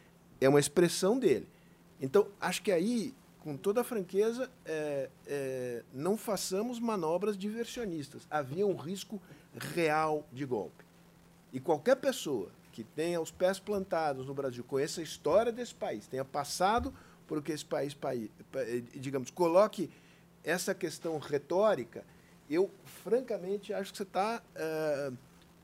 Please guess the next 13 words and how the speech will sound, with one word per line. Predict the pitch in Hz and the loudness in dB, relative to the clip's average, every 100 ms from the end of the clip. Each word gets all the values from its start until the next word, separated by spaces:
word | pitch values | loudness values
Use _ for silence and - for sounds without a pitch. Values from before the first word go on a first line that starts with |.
| - | -18
eh, | 127 123 120 104 - | -12 -10 -8 -10 -12
jogando | 127 175 170 202 233 | -2 0 2 2 4
areia | 240 185 175 202 220 208 | 4 4 2 2 -2 -2
nos | 208 190 | -4 -4
olhos | 165 170 175 | -4 -4 -6
das | 185 196 | -10 -10
pessoas. | 233 233 175 127 113 | -10 -8 -6 -6 -6
Eu | 131 | -6
não, | 147 170 | -8 -8
não | 170 185 | -8 -6
acho | 190 | -8
que | - | -12
seja, | 208 202 196 214 214 | -8 -6 -2 -2 -2